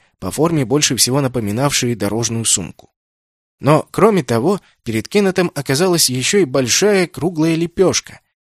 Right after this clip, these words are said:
тонкая, ещё тёплая. Кеннет вновь ощутил укор совести. Как долго эту лепёшку сохраняли тёплой, пока он спал?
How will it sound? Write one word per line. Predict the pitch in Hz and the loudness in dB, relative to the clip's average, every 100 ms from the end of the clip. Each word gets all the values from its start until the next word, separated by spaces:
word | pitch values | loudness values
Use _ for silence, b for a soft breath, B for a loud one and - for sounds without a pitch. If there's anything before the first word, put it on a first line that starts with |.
| _ | _
тонкая, | 180 202 120 78 | 4 4 2 -6
ещё | 73 82 120 | -8 -4 -4
тёплая. | 117 196 190 - - - _ _ _ _ | 0 2 2 -2 -20 -20 _ _ _ _
Кеннет | - 196 165 - | -2 0 -2 -6
вновь | 113 160 165 | -2 0 0
ощутил | 123 - 107 147 143 | 0 -2 0 -2 -2
укор | 113 - 131 110 | -6 -6 -2 0
совести. | - 104 71 - - _ _ _ - | 0 -2 -6 -10 -12 _ _ _ -6
Как | 123 107 | -6 -4
долго | 101 139 123 117 | -2 -2 -2 -4
эту | 117 | -4
лепёшку | 107 95 139 - - | -6 -4 -4 -4 -4
сохраняли | - 101 110 117 127 101 | -4 -4 -6 -2 -2 -4
тёплой, | - 139 131 117 | -4 -4 -4 -6
пока | 107 123 | -6 -4
он | 127 113 | -2 -2
спал? | - 127 - | -2 -6 -8